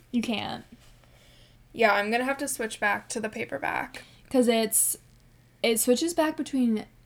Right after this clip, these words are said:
Speaker 1: past and present day, and there's a lot of different perspectives, so
Speaker 2: There's a lot of
Speaker 1: listening to it,
Speaker 2: characters.
Speaker 1: there are a lot of characters, and if you listen to it,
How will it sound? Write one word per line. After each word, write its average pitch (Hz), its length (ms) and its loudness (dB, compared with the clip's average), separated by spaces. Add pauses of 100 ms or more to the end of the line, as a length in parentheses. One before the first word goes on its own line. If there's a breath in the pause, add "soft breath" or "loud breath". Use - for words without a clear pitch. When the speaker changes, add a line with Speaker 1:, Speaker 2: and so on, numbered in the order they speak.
(120)
Speaker 1:
past 208 440 -2
and 240 120 -4
present 214 340 -2
day, 185 380 -4
and 196 180 -2
there's 214 180 -4
a 214 60 -4
lot 185 280 -2
of 185 60 -8
different 196 300 -8
perspectives, 208 720 -6
so 196 160 -6
Speaker 2:
There's 185 180 -4
a 320 40 4
lot 311 140 4
of 220 80 2
Speaker 1:
listening 269 260 2
to 226 60 -2
it, 240 60 0
Speaker 2:
characters. - 680 -2
Speaker 1:
there 226 400 6
are 208 120 -2
a 202 80 0
lot 196 160 2
of 196 80 -4
characters, 196 460 -6
and 202 160 -4
if 202 100 -2
you 196 120 -2
listen 185 380 -4
to 226 160 -2
it, 240 280 -4